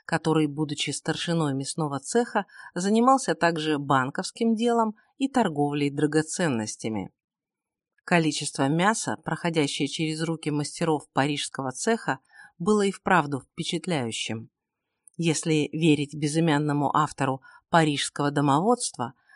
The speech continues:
в течение одного дня оно составляло до трех тысяч восьмидесяти баранов,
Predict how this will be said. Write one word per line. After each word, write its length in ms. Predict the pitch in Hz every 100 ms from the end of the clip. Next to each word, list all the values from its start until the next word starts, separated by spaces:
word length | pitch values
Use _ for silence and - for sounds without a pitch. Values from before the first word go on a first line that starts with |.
| _
в 60 | -
течение 560 | 196 - 233 226 214 -
одного 520 | 165 170 170 170 185 151
дня 420 | 151 180 226 233 _ -
оно 240 | - 175 226
составляло 760 | 202 165 - 160 190 196 170 - - -
до 160 | 165 156
трех 320 | - 156 -
тысяч 440 | - 220 208 - -
восьмидесяти 840 | 165 139 175 170 156 147 - 160
баранов, 640 | 139 135 135 160 196 135